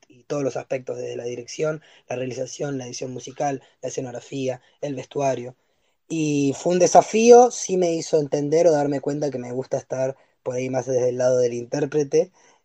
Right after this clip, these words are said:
eh, más que en la silla de director, que, que, que también es un camino largo que uno va haciendo, formándose y, y desde la serie a serie hacer, entiendo. También después tenés el, eh, la, la posibilidad de elegir el camino y decir, bueno, por ejemplo, yo sé que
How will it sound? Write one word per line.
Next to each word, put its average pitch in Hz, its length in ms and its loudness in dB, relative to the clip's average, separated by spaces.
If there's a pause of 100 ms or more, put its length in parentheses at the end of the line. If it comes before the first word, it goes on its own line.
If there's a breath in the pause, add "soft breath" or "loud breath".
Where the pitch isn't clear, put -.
eh, 123 160 -4
más 127 180 -10
que - 160 -8
en 120 100 -4
la 123 80 -6
silla 135 340 -6
de 123 60 -2
director, 123 560 0
que, 120 400 -8
que, 117 320 -12
que - 120 -12
también 127 500 -2
es 131 160 -10
un 127 100 -4
camino 135 500 -2
largo 143 440 6
que 135 120 -8
uno 127 240 -4
va 120 100 -2
haciendo, 131 500 -6 (520 soft breath)
formándose 143 800 4
y, 123 300 -10 (400)
y 139 100 -4
desde 123 240 -2
la 120 120 -4
serie 131 300 -4
a 113 40 -2
serie 123 240 -6
hacer, 123 360 -4
entiendo. 123 500 -14 (520 loud breath)
También 160 360 4
después 185 300 6
tenés 160 360 2
el, 143 220 -2
eh, 131 380 -4
la, 127 280 -6
la 123 140 -6
posibilidad 135 460 -2
de 143 60 0
elegir 135 340 -4
el 143 100 -2
camino 135 460 -2
y 131 120 -2
decir, 123 260 -10
bueno, 120 260 -8
por 127 100 -6
ejemplo, 123 380 -8
yo 131 160 -8
sé 135 160 -6
que 127 180 -8